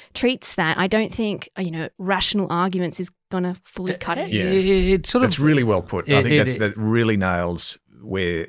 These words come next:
Speaker 2: things are at. And, and I'm interested from, to hear from both of you whether you think Labor's found the right line on renters.
Speaker 3: Well, I think they've found the orthodox line, but this is where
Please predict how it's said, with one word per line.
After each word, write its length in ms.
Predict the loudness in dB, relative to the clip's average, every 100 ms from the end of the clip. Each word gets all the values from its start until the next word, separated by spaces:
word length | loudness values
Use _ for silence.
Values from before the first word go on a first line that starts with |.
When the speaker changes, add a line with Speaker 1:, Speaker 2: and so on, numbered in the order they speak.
| -10
Speaker 2:
things 320 | -10 -8 -6 -4
are 140 | -2
at. 200 | -2 -4
And, 140 | -8 -6
and 200 | -4 -4
I'm 200 | -4 -10 -20 -8
interested 500 | -2 -2 -2 -4 -6
from, 320 | -8 -10 -10 -8
to 80 | -6
hear 120 | -4
from 100 | -4
both 200 | -4 -4
of 40 |
you 140 | -6 -4
whether 140 | -4
you 80 | -4
think 180 | -6 -4
Labor's 340 | -4 -2 -6
found 600 | -4 -4 -2 -2 -4 -6 -14 -20 -20 -20 -20 _ _ _ -6
the 60 |
right 220 | -2 -2
line 360 | -2 -4 -6 -10 -16 _ _ _ _ _ _ -8
on 140 | -6
renters. 420 | -6 -6 -6 -8 _
Speaker 3:
Well, 160 | 0 2
I 100 | 2
think 240 | 2 2 2
they've 200 | 2 2
found 440 | 2 6 6 4 2
the 160 | 0
orthodox 640 | 4 2 4 2 2 0 -4
line, 480 | -4 -4 -4 -4 -2
but 120 | 2
this 180 | 2 4
is 120 | 2
where 240 | 4 4